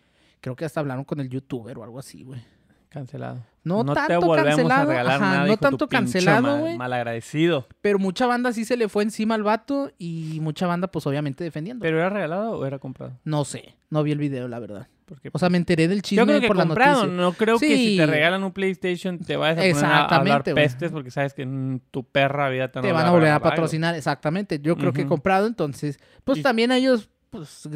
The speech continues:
Speaker 1: youtubers que ya tienen un chingo de tiempo haciendo eso, pues, no les cuesta nada comprar su, eh, su Play, eh, lo abren, lo checan y al rato dicen que lo regalan, güey.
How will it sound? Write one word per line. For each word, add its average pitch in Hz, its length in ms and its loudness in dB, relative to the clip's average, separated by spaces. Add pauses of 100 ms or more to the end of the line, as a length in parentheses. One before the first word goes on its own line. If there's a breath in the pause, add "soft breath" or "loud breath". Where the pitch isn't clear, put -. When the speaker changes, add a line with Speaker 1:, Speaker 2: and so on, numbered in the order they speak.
Speaker 1:
youtubers 185 500 0
que 196 120 -8
ya 156 140 -6
tienen 190 220 -8
un 190 80 -4
chingo 190 220 -2
de 185 80 -2
tiempo 170 300 -4
haciendo 160 280 -6
eso, 185 320 -4
pues, 170 160 -10
no 143 140 -8
les 165 220 -10
cuesta 170 340 -6
nada 165 400 -2 (320 soft breath)
comprar 143 460 -4
su, 165 760 -2
eh, 165 240 -4
su 156 180 -10
Play, 233 420 -2 (340 soft breath)
eh, 165 120 -6
lo 165 140 0
abren, 202 240 0
lo 202 80 -2
checan 208 380 -6
y - 20 -8
al 156 80 -8
rato 160 220 -6
dicen 175 160 -8
que 156 80 -4
lo 139 80 -2
regalan, 165 480 -4
güey. 123 320 -8